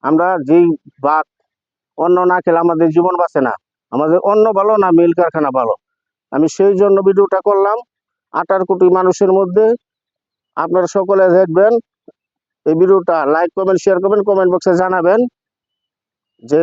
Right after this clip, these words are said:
মিল কারখানা ভালো না কৃষি চাষ ভালো। এই দেখুন, এটা কিন্তু ময়লার ড্রেন।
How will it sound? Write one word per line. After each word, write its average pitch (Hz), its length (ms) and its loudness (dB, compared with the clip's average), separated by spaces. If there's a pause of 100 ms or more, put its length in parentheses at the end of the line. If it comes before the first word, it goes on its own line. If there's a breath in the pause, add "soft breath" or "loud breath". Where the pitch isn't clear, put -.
(420)
মিল 165 240 2
কারখানা 196 320 0 (220)
ভালো 180 200 0 (120)
না 175 80 -2 (960)
কৃষি 220 220 0 (100)
চাষ 185 140 0 (120)
ভালো। 117 160 0 (760)
এই 160 180 -2
দেখুন, 170 240 0 (420)
এটা 147 240 -2
কিন্তু 190 180 2 (160)
ময়লার 160 320 0
ড্রেন। 127 160 0